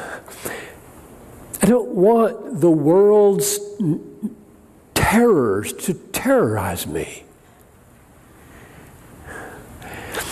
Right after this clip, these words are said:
I'm teaching Philippians right now, and I assigned this book to my students,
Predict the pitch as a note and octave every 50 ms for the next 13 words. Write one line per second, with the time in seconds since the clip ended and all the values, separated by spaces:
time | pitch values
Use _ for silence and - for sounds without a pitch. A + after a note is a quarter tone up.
0 | - - - - E3 D#3+ - - G#3 A3+ - - G3 E3+ - - - D3 D#3+ D3+
1 | - D3+ C3 B2 G#2+ A2+ A#2+ A#2 B2 C3+ B2+ A#2+ A#2 A2+ A2+ A#2 - - - -
2 | - - - G3 D3 C3+ C3 C3+ C3+ B2+ B2 - - - F3 E3+ E3 E3 E3 D#3
3 | C#3+ B2 A2+ C3 B2 - - C#3 B2+ C#3+ C#3 A2 - - - - - - - -
4 | - _ _ _ _ _ _ _ _ _ _ - - - - C3+ A#2+ A#2 A2 G2+
5 | - - - C3 A2+ F#2 F#2+ F#2 - - - - -